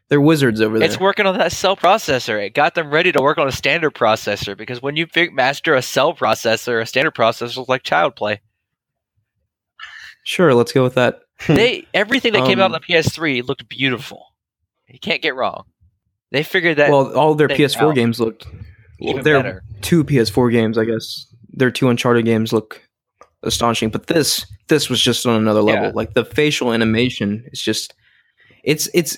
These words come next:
Speaker 1: it's unnerving how realistic, especially because of how violent this game is. Neil Druckmann came out and said that, like, this game's themes are hatred and violence, so it's going to be a very dark, gruesome game. Uh, but, like, just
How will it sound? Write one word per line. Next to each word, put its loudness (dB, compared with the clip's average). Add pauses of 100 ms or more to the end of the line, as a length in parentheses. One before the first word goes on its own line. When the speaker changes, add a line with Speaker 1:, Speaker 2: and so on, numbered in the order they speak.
Speaker 1:
it's -4 (100)
unnerving 2
how 2
realistic, 0
especially 0
because 0
of 0
how 2
violent -2
this 0
game 2
is. 0 (120)
Neil 2
Druckmann 0
came 0
out 2
and -6
said -2 (400)
that, 2
like, 0
this 0
game's 2
themes 4
are 4
hatred -2
and -2
violence, -2
so 2
it's 0
going 2
to 2
be 4
a 4
very 0
dark, -2
gruesome -2
game. -6 (640)
Uh, 0
but, 2
like, -2
just -10